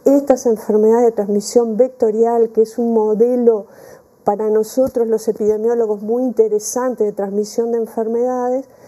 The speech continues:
son muy dependientes del comportamiento poblacional. Cuando digo poblacional estoy hablando de la población humana, porque hay otras poblaciones sin duda, ¿no? Si la población no se involucra,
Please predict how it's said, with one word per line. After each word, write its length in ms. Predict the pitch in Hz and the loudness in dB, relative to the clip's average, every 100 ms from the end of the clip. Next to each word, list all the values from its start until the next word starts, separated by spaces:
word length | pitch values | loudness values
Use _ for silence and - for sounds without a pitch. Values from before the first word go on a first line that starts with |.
| - _ | -20 _
son 500 | - - - 277 269 | -20 -16 -8 -4 -2
muy 200 | 269 302 | 0 0
dependientes 840 | 311 302 247 247 240 269 285 285 269 | -2 -2 -2 -4 -4 -2 -2 -2 -2
del 160 | 233 | -2
comportamiento 720 | 220 214 214 214 220 254 262 277 | -2 -4 -4 -4 -4 -4 -2 -4
poblacional. 840 | 226 214 208 190 - 208 214 196 | -2 -2 -2 -4 -4 -2 -2 -2
Cuando 240 | 208 208 | -4 0
digo 240 | 220 233 262 | 0 0 -2
poblacional 800 | 254 247 240 240 247 240 262 277 | -2 -2 -2 -2 -2 -2 -2 -2
estoy 220 | 254 240 | -2 -2
hablando 260 | 233 240 | 0 0
de 60 | 240 | 0
la 80 | 226 | 0
población 500 | 214 208 208 226 233 | 0 -2 0 -2 0
humana, 420 | 226 226 226 208 | 0 0 0 -2
porque 240 | 190 180 | -4 -4
hay 140 | 196 208 | 0 0
otras 240 | 220 220 | 0 -4
poblaciones 720 | 214 202 196 185 220 208 208 | -2 -2 -2 -2 -4 -2 -4
sin 200 | 196 196 | -4 -6
duda, 300 | 196 208 196 | -2 -2 -2
¿no? 220 | 196 220 - - | -4 -6 -8 -16
Si 160 | - 254 | -6 -2
la 100 | 254 | 0
población 580 | 247 254 254 262 302 294 | -2 -4 -6 -4 -2 0
no 120 | 330 | -2
se 160 | - | -2
involucra, 840 | 294 240 233 262 277 294 277 208 | 0 0 0 -6 -4 -4 -4 -6